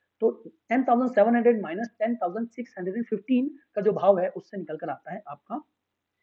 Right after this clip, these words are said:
profit। तो इस तरह से जैसे जैसे Nifty का भाव बढ़ता जाएगा, आपका जो profit है, वो बढ़ता चला जाएगा और up to unlimited कितना भी जा सकता है theoretically,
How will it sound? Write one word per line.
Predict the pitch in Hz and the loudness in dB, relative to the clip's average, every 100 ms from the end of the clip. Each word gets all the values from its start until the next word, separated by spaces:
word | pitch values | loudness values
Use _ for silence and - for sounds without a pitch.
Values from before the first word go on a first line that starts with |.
| _ _ 196 202 254 196 151 143 143 - 262 - _ _ _ _ _ _ _ _ _ _ _ _ | _ _ -4 2 2 2 0 -4 -8 -6 -6 -6 _ _ _ _ _ _ _ _ _ _ _ _
profit। | 202 - - _ _ _ _ _ | -12 -12 -14 _ _ _ _ _
तो | 254 | 4
इस | 349 392 | 6 6
तरह | 202 196 | 6 4
से | - 220 | 2 0
जैसे | 190 262 320 | 0 0 0
जैसे | 302 294 | 0 0
Nifty | 254 240 240 | -2 -2 -2
का | 247 | 0
भाव | 190 208 | 4 6
बढ़ता | 196 - | 6 4
जाएगा, | 214 165 160 233 _ _ _ | 2 0 -2 -8 _ _ _
आपका | 160 - 214 | -14 -2 0
जो | 214 | 2
profit | 208 196 208 240 | 6 6 4 0
है, | 240 | 0
वो | 233 | 0
बढ़ता | 160 156 151 | 0 -4 -8
चला | 151 - | -16 -16
जाएगा | - - _ _ _ _ - | -18 -18 _ _ _ _ -2
और | 214 - | 2 6
up | 233 - | 6 4
to | 151 208 | 2 2
unlimited | 285 269 214 147 - | 2 2 0 -4 -14
कितना | 208 226 247 | -6 -2 0
भी | 269 247 | 2 2
जा | 190 | 2
सकता | 190 190 202 | 0 -6 -4
है | 214 | -4
theoretically, | - 160 147 - _ | -4 -8 -8 -20 _